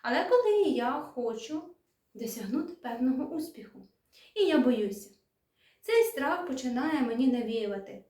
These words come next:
«Та кому воно потрібне? Та хто тебе буде слухати? З чого ти взяла, що це корисно?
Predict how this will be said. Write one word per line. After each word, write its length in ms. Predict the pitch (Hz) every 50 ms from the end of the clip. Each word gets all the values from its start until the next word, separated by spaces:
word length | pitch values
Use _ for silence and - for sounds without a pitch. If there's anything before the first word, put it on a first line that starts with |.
| _ _
«Та 100 | 240 -
кому 280 | - 262 262 - 381
воно 280 | 381 381 392 370 370 359
потрібне? 560 | 349 302 - - 247 226 202 196 - - 202 - _ _ _ _ _ _ _ _ _ _ _ _ _ _ _ _ _
Та 80 | 247
хто 220 | - - - 370 392
тебе 220 | 415 427 403 392
буде 200 | 392 370 392 349
слухати? 640 | - - - 262 247 - - - 247 - - - - - _ _ _ _ _ _ _ _ _ _ _ _
З 60 | _ -
чого 460 | - - 294 311 320 359 392 427 392
ти 80 | 381
взяла, 380 | 339 311 320 311 285 277 285 -
що 180 | - - - -
це 180 | - - 294
корисно? 560 | - - 254 254 208 196 - - - - _